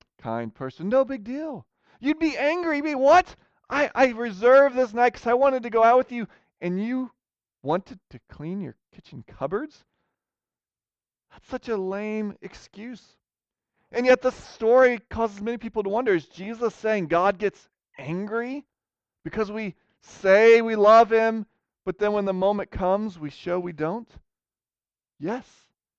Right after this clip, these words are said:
that's what the story is saying. Again, imagine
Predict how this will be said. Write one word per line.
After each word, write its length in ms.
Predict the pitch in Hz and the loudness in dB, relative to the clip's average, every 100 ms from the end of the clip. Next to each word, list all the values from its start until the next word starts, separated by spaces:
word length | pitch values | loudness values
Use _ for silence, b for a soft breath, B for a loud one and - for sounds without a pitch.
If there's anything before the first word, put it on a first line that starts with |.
| _ _ _ | _ _ _
that's 220 | 170 185 | -14 -14
what 280 | 165 180 180 | -8 -8 -8
the 80 | 170 | -16
story 440 | - 165 175 175 | -18 -12 -8 -6
is 100 | 160 | -8
saying. 500 | - 147 156 202 123 104 _ _ _ _ _ _ - | -10 -14 -12 -12 -14 -18 _ _ _ _ _ _ -16
Again, 220 | 156 202 | -6 -4
imagine 480 | 190 180 220 220 214 | -2 0 0 -2 -10